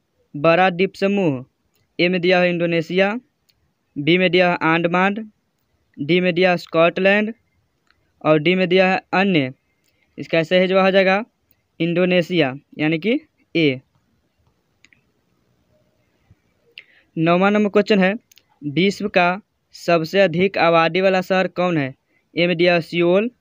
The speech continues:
बी में दिया है टोक्यो, सी में दिया है शंघाई और डी में दिया है अन्य। इसका सही जवाब हो जाएगा बी, टोक्यो।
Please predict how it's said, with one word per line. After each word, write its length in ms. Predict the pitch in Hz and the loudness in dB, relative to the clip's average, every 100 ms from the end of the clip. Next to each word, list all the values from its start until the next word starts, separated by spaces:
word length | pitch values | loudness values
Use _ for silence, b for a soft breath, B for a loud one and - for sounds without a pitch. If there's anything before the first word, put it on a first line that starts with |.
| _ _ _ _ | _ _ _ _
बी 160 | 147 165 | -4 -2
में 100 | 180 | 0
दिया 140 | 170 175 | 0 0
है 60 | |
टोक्यो, 460 | 170 170 160 190 202 269 - _ _ _ _ _ _ | 0 -2 0 2 2 0 -6 _ _ _ _ _ _
सी 120 | - | -4
में 80 | 180 | 0
दिया 100 | 180 | 2
है 80 | 180 | 0
शंघाई 640 | - 175 151 156 170 190 240 _ _ _ _ - | 0 0 0 0 0 -2 -6 _ _ _ _ -6
और 140 | 156 151 | -4 -2
डी 140 | 160 | -2
में 120 | 180 170 | -4 0
दिया 160 | 180 | 0
है 60 | 180 | 0
अन्य। 380 | 180 196 151 127 - _ _ _ _ | -2 0 -2 -4 -12 _ _ _ _
इसका 240 | 135 - 156 | -10 -4 -2
सही 240 | 175 175 | 0 0
जवाब 140 | 175 185 | 2 0
हो 60 | |
जाएगा 240 | 180 180 175 | 0 0 0
बी, 260 | 180 208 233 _ _ - | 0 -2 -4 _ _ -2
टोक्यो। 460 | 180 - 180 131 | -2 0 -2 -2